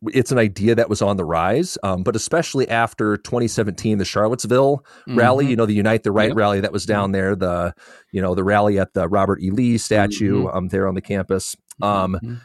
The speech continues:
Speaker 1: and of course, the violence, the, the murder of the, the counter protester, right? You understand all that
Speaker 2: Yep.
Speaker 1: context.
Speaker 2: Yep,
Speaker 1: So,
Speaker 2: yep,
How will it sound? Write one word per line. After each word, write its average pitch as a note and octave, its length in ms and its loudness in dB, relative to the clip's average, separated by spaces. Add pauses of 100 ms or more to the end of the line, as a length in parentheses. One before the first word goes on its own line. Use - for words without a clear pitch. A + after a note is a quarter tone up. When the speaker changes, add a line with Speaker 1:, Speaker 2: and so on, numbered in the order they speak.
(340)
Speaker 1:
and A#2 260 2
of G2+ 60 -4
course, A2+ 220 0
the G#2+ 100 -2
violence, G2+ 720 0
the, F2 160 -2
the G2+ 100 -4
murder G2 400 0
of F2+ 120 -2
the, F2 360 -2
the F#2 80 -6
counter A#2 280 -2
protester, F#2+ 680 -2
right? F2+ 220 -2
You G#2 80 4
understand A2+ 280 2
all B2+ 100 4
that A#2 160 0
Speaker 2:
Yep. G#2+ 80 -2
Speaker 1:
context. - 360 -14
Speaker 2:
Yep, A#2 140 0
Speaker 1:
So, B2 180 4
Speaker 2:
yep, A2+ 220 0